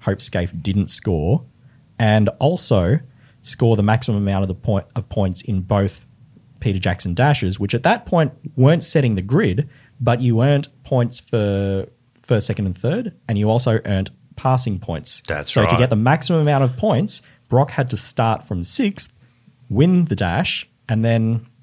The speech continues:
Speaker 1: do that a couple of times. Uh, so the moment he drew three, that was it.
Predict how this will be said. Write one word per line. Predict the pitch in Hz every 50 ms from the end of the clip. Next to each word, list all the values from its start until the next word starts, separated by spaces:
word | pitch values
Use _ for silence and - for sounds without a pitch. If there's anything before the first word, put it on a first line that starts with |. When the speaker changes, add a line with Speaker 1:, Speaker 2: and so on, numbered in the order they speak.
| - - _ -
Speaker 1:
do | 123 113
that | 117 120 117
a | 120
couple | - 127 127 135
of | 127 123
times. | 175 190 131 95 - - - - - - - _ _
Uh, | - 113 117 113 -
so | - - 131 131
the | 131
moment | 131 156 180 175 160
he | 147 135
drew | 123 131 139 135
three, | 127 127 - 202 233 180 156 214 220 - - _ _ _ _ _ _ _ _ _ -
that | - -
was | 180 190
it. | 269 - - - _